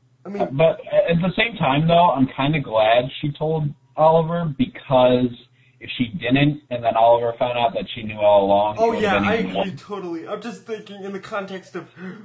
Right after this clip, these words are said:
Speaker 1: Felicity and Moira, what did you gain from this?
Speaker 2: Oh, yeah, ex-, exactly.
Speaker 1: You
Speaker 2: I
Speaker 1: gained,
Speaker 2: agree with you.
Speaker 1: you gained nothing. And actually, this makes the situation with Thea even worse, 'cause everybody knows now except for Thea.
Speaker 2: It's gonna be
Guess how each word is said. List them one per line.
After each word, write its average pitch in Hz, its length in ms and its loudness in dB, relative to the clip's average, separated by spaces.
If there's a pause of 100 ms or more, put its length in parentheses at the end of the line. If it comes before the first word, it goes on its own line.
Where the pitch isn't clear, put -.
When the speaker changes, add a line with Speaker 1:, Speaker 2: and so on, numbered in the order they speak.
(120)
Speaker 1:
Felicity 190 560 -10
and 160 120 -14
Moira, 160 560 -10 (100)
what 196 220 -10
did 160 160 -20
you 160 80 -20
gain 170 400 -14
from - 220 -20
this? - 400 -20 (360)
Speaker 2:
Oh, 135 180 4
yeah, 101 300 -2
ex-, 90 180 -10
exactly. 92 520 -10
Speaker 1:
You 208 120 -12
Speaker 2:
I 214 140 -2
Speaker 1:
gained, 208 40 -8 (100)
Speaker 2:
agree - 200 -12
with - 160 -20
you. 185 120 -14
Speaker 1:
you 185 40 -14
gained 196 340 -12
nothing. 190 480 -12 (300)
And 226 140 -6
actually, 262 420 -8
this 233 240 -16
makes 240 300 -12 (320)
the 208 80 -14
situation 202 640 -14
with 151 200 -16
Thea 220 260 -16
even 165 340 -12
worse, 175 200 -12 (220)
'cause 233 200 -16
everybody 208 420 -8
knows 196 400 -10
now 180 160 -12
except 147 360 -18
for 180 80 -20
Thea. 180 520 -20 (1200)
Speaker 2:
It's - 260 -4
gonna 147 220 0
be 98 140 -6